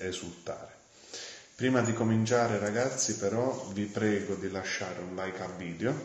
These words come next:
iscrivetevi al canale e attivate la campanella. In descrizione tutti i link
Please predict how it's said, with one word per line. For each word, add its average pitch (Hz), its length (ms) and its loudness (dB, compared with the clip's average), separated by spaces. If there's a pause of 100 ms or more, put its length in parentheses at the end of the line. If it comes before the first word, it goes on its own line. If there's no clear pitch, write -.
(1000)
iscrivetevi 117 800 4
al 113 160 2
canale 113 480 2
e - 20 4
attivate 104 500 4
la 98 140 4
campanella. 143 880 2 (1900)
In 117 220 0
descrizione 90 1040 -2
tutti 117 360 -4
i 104 40 0
link 95 560 -4